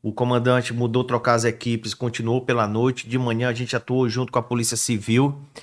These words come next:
E a partir do terceiro dia, meu irmão, é, conseguimos,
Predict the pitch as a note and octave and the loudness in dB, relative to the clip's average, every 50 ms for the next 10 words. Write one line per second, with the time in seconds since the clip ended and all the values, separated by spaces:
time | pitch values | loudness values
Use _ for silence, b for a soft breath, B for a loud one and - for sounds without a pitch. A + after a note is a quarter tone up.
0 | B B B B B _ _ _ - A#2 A#2+ B2 C3 C3+ C#3+ D3 D3+ D3 D3 - | B B B B B _ _ _ -2 2 4 6 8 8 10 8 8 6 2 -2
1 | - - _ _ _ - A2+ - - C3 A#2+ - - C3+ B2+ C#3 C#3 - D3 C3 | -12 -18 _ _ _ 0 6 8 8 6 6 4 0 -2 -2 -2 0 0 0 0
2 | - - C#3+ C#3+ C3+ B2 G#2+ - B2 C#3 C#3+ C3+ B2+ G#2+ A2+ G2 F2 - _ _ | 2 2 2 2 2 2 0 2 2 2 2 2 -2 -4 -6 -8 -10 -12 _ _
3 | _ _ _ _ _ _ _ _ _ - G2+ G#2 G#2+ A2+ A2+ A2 B2+ A#2+ - C3 | _ _ _ _ _ _ _ _ _ -4 0 2 2 2 0 0 -2 -2 -2 -2
4 | A#2 A#2+ B2 B2+ C3 A#2+ A2 A#2+ | 0 0 0 0 0 -2 -4 -6